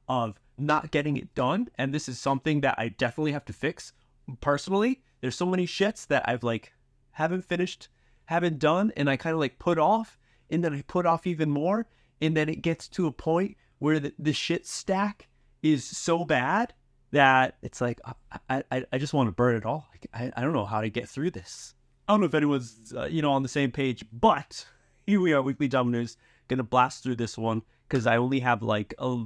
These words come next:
forty minutes to get this one done, which is good, because we're, we're, we're just gonna be hitting up the, the major things that happened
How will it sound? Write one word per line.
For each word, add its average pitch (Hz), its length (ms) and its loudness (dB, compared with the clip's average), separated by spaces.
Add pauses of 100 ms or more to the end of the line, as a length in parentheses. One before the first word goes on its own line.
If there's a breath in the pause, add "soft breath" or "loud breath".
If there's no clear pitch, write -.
forty 147 240 0
minutes 123 460 -2 (340)
to - 80 -4
get 117 200 0
this 107 140 -6
one 104 200 -2
done, 92 240 -2 (600)
which 196 200 0
is 190 140 2
good, 143 400 2
because 123 1000 -2 (1120)
we're, 190 300 4
we're, 180 200 0
we're 175 160 0
just 185 140 -6
gonna 202 140 4
be 190 140 2
hitting 180 260 -2
up 160 200 2
the, 139 280 -2 (580)
the 156 100 -2
major 170 440 0
things 143 420 -2
that 123 160 2
happened 110 420 0